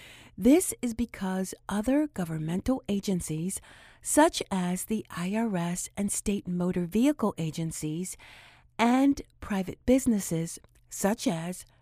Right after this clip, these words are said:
banks and credit reporting companies,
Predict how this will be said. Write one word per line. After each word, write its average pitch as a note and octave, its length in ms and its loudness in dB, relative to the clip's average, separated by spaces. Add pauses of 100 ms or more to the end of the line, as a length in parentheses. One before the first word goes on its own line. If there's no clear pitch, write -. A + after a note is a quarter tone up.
(220)
banks F#3 540 0 (420)
and G#3+ 200 -2
credit A3+ 400 -2
reporting C4 560 0
companies, D#3 720 -4